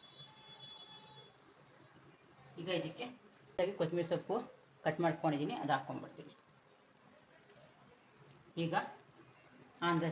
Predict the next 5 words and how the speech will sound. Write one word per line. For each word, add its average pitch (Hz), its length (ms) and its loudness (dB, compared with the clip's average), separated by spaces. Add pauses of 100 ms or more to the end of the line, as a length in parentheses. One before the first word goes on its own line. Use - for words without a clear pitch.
ಚಾಪಲ್ 160 320 2
ಪುಲ್ಸ್ 160 260 -2 (800)
ರೆಡಿ 143 180 0 (100)
ಆಯಿತು. - 260 -6 (2250)
ಎರಡೇ 240 160 10